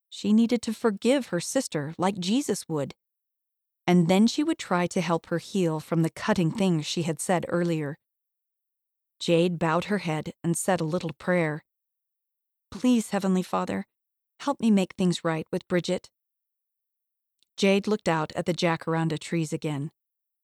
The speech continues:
She got a piece of paper and started drawing.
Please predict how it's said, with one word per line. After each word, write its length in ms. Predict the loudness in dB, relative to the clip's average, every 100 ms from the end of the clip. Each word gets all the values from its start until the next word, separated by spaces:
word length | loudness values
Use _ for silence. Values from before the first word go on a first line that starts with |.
| _ _ _
She 160 | -8
got 180 | -2 0
a 60 | 0
piece 260 | 0 0
of 80 | -2
paper 320 | -2 -2 -2
and 160 | -6 -6
started 380 | -6 -4 -4 -4
drawing. 600 | -4 0 0 0 -2